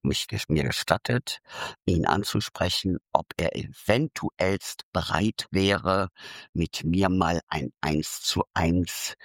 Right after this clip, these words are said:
zu einem Waldkauz zu machen. Und das hat er dann tatsächlich bejaht und im Frühjahr habe ich ihn dann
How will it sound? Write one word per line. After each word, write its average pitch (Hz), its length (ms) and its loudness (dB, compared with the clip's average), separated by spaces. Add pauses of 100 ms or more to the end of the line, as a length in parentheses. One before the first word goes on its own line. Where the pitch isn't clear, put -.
(280)
zu - 240 0
einem - 380 0
Waldkauz - 840 -4
zu - 140 0
machen. - 480 0 (920)
Und 101 560 2 (580)
das 87 220 0
hat 107 220 2
er 87 80 4
dann 82 280 2
tatsächlich - 640 -2
bejaht 85 920 0
und 82 640 0
im 76 340 -8 (500)
Frühjahr 90 560 2
habe 80 160 0
ich - 160 -2
ihn 76 140 -2
dann 73 320 -4